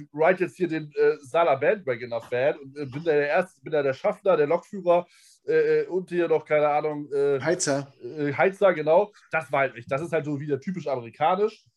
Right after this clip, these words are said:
Speaker 2: Du bist der
Speaker 1: Ähm,
Speaker 2: Bremser.
Speaker 1: der hat mich, hat mich total genervt. Ähm, ich bin da, äh, äh,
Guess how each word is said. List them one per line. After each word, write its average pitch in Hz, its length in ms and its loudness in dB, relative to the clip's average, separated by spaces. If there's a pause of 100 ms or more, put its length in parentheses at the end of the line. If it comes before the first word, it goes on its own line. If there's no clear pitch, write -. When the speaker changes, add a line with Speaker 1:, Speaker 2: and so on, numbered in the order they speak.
(140)
Speaker 2:
Du 123 60 -10
bist 127 120 -4
der 139 120 2
Speaker 1:
Ähm, 143 60 -6
Speaker 2:
Bremser. 107 280 -8
Speaker 1:
der 135 140 -2
hat - 80 -20
mich, 127 120 -16 (220)
hat 110 80 -18
mich 123 160 -14
total 131 300 -2
genervt. 151 400 0 (320)
Ähm, 127 360 -2 (920)
ich - 160 -20
bin 214 100 -4
da, 175 200 6
äh, 151 260 -6
äh, 147 600 -12